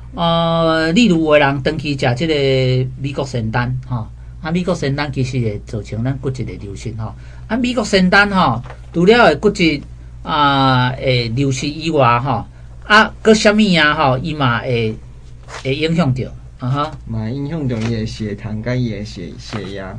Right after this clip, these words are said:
Speaker 1: 吼，伊的血糖和血压嘛有可能吼，长期的食的时阵啊吼，血糖血压吼，伊加嘛会控制了较无啊好吼。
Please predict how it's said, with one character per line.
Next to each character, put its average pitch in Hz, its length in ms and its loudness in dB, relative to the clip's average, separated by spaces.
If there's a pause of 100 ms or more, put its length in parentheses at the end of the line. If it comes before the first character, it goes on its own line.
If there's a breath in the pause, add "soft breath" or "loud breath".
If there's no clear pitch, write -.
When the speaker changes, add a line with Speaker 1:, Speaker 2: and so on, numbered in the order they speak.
Speaker 1:
吼， 120 240 -2
伊 135 160 0
的 135 80 2
血 175 200 2
糖 131 180 -2
和 120 300 0
血 147 60 4
压 127 120 0
嘛 113 140 0
有 98 100 -8
可 156 220 0
能 120 180 0
吼， 120 180 0
长 131 160 0
期 127 200 -2
的 131 120 2
食 135 100 -4
的 123 160 2
时 127 140 -4
阵 123 220 -2
啊 127 120 2
吼， 127 220 0 (380 loud breath)
血 180 160 2
糖 123 260 -2
血 156 120 2
压 135 220 -4
吼， 123 240 -4
伊 131 240 -2
加 131 380 0
嘛 107 180 -4
会 120 280 -10
控 151 180 -4
制 147 100 -2
了 139 140 0
较 135 160 -4
无 120 160 -2
啊 127 180 4
好 135 220 0
吼。 120 220 0